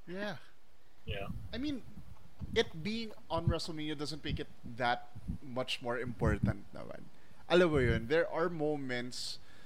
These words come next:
Speaker 1: there are passing of the torch moments that happen naman in lesser, let's admit it, lesser big four pay-per-views like SummerSlam with Davey and Brett, diba? So, there is no,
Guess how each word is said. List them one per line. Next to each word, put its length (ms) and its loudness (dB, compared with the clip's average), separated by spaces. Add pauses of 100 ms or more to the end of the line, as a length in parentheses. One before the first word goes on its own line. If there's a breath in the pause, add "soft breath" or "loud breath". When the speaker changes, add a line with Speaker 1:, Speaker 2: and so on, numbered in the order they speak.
(580)
Speaker 1:
there 240 8
are 160 4
passing 360 4
of 120 -2
the 60 -4
torch 280 2
moments 720 -2 (160)
that 140 -4 (240)
happen 720 0
naman 260 -2
in 320 -4
lesser, 680 0 (1080)
let's 180 2
admit 260 2
it, 200 0 (220)
lesser 760 6
big 380 0
four 500 0
pay-per-views 840 4
like 200 2
SummerSlam 600 4
with 180 4
Davey 360 8
and 260 2 (120)
Brett, 300 4 (100)
diba? 400 4 (600)
So, 380 4 (360)
there 320 2
is 320 2
no, 400 2